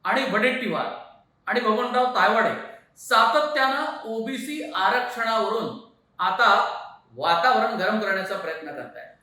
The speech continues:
आणि त्यामुळे आज हे लक्षात आलंय आपल्याला की मनोज जरांगे वर्सेस छगन भुजबळ जी लढाई आपल्याला गेल्या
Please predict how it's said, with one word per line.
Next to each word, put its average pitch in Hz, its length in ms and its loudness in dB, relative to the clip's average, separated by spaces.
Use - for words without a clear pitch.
आणि 220 180 -4
त्यामुळे 262 260 4
आज 254 160 4
हे 269 160 0
लक्षात 320 360 -2
आलंय 220 160 2
आपल्याला 165 440 0
की 170 80 -10
मनोज 220 400 4
जरांगे 247 300 6
वर्सेस 247 520 0
छगन 226 240 -2
भुजबळ 202 320 -2
जी 208 180 -2
लढाई 208 260 2
आपल्याला 208 320 2
गेल्या 196 480 0